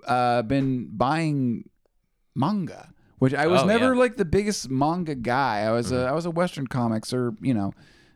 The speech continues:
Speaker 1: uh, not just U S comics, like, European comics and stuff.
Speaker 2: Mm-hmm.
Speaker 1: Uh, but Japanese comics specifically was never, like, I just never really, like, got into them.
Speaker 2: It, when we were growing up, again, listening to nu metal, shunning the Beatles,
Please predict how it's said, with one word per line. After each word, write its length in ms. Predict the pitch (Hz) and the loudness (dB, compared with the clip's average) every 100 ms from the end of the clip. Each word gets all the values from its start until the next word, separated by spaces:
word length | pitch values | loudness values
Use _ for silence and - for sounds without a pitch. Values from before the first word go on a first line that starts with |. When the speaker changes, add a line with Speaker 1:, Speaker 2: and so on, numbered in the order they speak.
| - | -12
Speaker 1:
uh, 420 | - 107 - - - | -6 -4 -2 -2 0
not 200 | 127 107 | -2 -2
just 160 | 110 - | -8 -8
U 200 | 127 131 | 0 2
S 140 | 113 110 | 2 0
comics, 360 | 117 107 107 | -2 -2 -2
like, 120 | 113 - - - | -4 -6 -14 -16
European 500 | - 123 113 117 110 | -4 -2 0 0 0
comics 360 | - 107 110 - | -2 -6 -8 -10
and 100 | - | -12
stuff. 180 | - 98 | -10 -8
Speaker 2:
Mm-hmm. 140 | 82 - - - - | -10 -14 -20 -20 -12
Speaker 1:
Uh, 180 | 50 50 - _ _ | -10 -10 -14 _ _
but 220 | - 107 - _ _ | -4 -4 -8 _ _
Japanese 460 | 135 190 170 180 175 | -2 -2 0 -2 0
comics 300 | 175 156 - | 0 0 -2
specifically 680 | 127 - 147 - 131 135 139 | -4 -4 -4 -2 0 0 0
was 220 | - 120 | -2 -4
never, 340 | 123 123 127 | -4 -2 -2
like, 300 | 120 104 98 - _ _ _ _ _ _ _ _ _ - - | -2 -2 -6 -12 _ _ _ _ _ _ _ _ _ -20 -4
I 80 | 151 | 0
just 140 | 160 156 | 0 2
never 260 | 196 185 | 2 4
really, 240 | 180 175 156 | 2 2 0
like, 280 | 135 117 | -2 -4
got 300 | 110 113 107 - | -2 -2 -2 -6
into 320 | 110 104 95 | -8 -6 -8
them. 360 | 104 - - - | -8 -10 -10 0
Speaker 2:
It, 200 | 190 - | 0 2
when 240 | 185 196 | 2 2
we 120 | 196 | 0
were 160 | 214 180 | 0 2
growing 400 | 139 147 135 123 | 4 4 4 2
up, 260 | 110 92 - - _ | 0 0 -4 -6 _
again, 280 | 135 131 120 | -2 -2 -2
listening 360 | 117 - 123 110 | -4 -4 -4 -4
to 120 | - | -2
nu 120 | 117 | -2
metal, 300 | 110 110 107 | 0 -2 -4
shunning 340 | 95 127 117 113 | -4 -2 -2 -2
the 100 | 104 | -2
Beatles, 640 | 110 110 104 104 - | -2 -2 -2 -4 -6